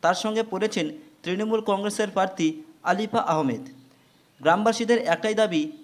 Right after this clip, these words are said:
রাস্তা তৈরি করতে পারেনি পঞ্চায়েত। উপনির্বাচনের শেষের দিনেও ভাগীরথী নদীর তীরবর্তী নয়াচর গ্রামে গিয়েছিলেন ভোট চাইতে তৃণমূল কংগ্রেসের প্রার্থীরা।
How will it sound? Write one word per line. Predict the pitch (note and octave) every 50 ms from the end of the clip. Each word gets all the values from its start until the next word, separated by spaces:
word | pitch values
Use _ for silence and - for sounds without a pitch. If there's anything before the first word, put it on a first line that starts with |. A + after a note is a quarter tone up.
| - - -
রাস্তা | C3 D3+ E3+ E3+ - G#3+
তৈরি | G#3+ - G#3 G#3 G#3 A3
করতে | G#3 A3 G#3+ - A3+
পারেনি | A3 F#3+ E3+ F3 F#3 G3+ G#3+ G3+ -
পঞ্চায়েত। | F3 E3 E3 - - E3+ C3 A#2+ - - - - - - _ _ _ -
উপনির্বাচনের | C#3 C#3 - G#3 G#3+ A3+ A3+ G#3+ A3 A3+ A3 A3+ A3 A3+ G#3+
শেষের | - - F#3+ F#3 A3+ A3 G3+
দিনেও | G#3 A3 G#3+ F3+ E3 F3 - - - _ _ _ _ -
ভাগীরথী | B2+ D#3 F3 G#3 A3+ A#3 A3+ A3+
নদীর | A3 G#3+ G#3 G3+ A3+ A3 -
তীরবর্তী | F#3+ F3+ G#3 G#3 G3+ G#3 G#3 G#3 A3
নয়াচর | G#3 F3 D3+ D#3 E3+ F#3 - A3 G#3
গ্রামে | G3 G3 G3+ G#3 G#3 G3+
গিয়েছিলেন | - C3+ D3+ E3+ E3+ - F#3+ F#3 F3 F3+ F#3+ - _ _ _ _ _ - B2+
ভোট | A#2+ C#3 F3+ G3 F3
চাইতে | - G#3+ G#3+ G#3+ F#3+ G3
তৃণমূল | G3 - - F#3+ G3 G#3 G#3 A3 G#3+
কংগ্রেসের | A3 G3 F#3 F#3 G3 F#3+ - A3
প্রার্থীরা। | G#3+ F#3+ D3+ C#3 - C#3+ A#2+ A2